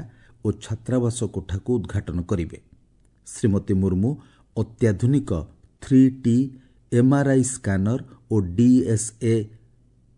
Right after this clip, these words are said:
ମେସିନ୍କୁ ଦେଶ ଉଦ୍ଦେଶ୍ୟରେ ଉତ୍ସର୍ଗ କରିବେ। ଏହି ଏମ୍ ଆର୍ ଆଇ ସ୍କାନର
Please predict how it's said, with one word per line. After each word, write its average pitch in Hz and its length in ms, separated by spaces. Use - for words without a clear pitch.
ମେସିନ୍କୁ 110 600
ଦେଶ 104 260
ଉଦ୍ଦେଶ୍ୟରେ 101 680
ଉତ୍ସର୍ଗ 107 480
କରିବେ। 92 360
ଏହି 120 240
ଏମ୍ 107 200
ଆର୍ 104 160
ଆଇ 101 140
ସ୍କାନର 98 500